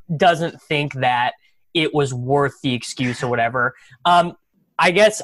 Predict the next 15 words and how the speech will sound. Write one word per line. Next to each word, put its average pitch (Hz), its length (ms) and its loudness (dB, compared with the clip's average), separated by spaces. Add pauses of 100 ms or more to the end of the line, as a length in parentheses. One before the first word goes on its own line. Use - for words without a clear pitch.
I 240 200 6
didn't, 208 260 2
I 165 120 4
didn't 147 220 2
know 156 160 4
this, 131 180 0
obviously, 131 340 0
'cause 131 160 -2
I 113 80 2
was 127 180 2
not 120 220 0
born 127 300 0
yet, 117 260 -2
but 160 80 2
apparently 151 840 0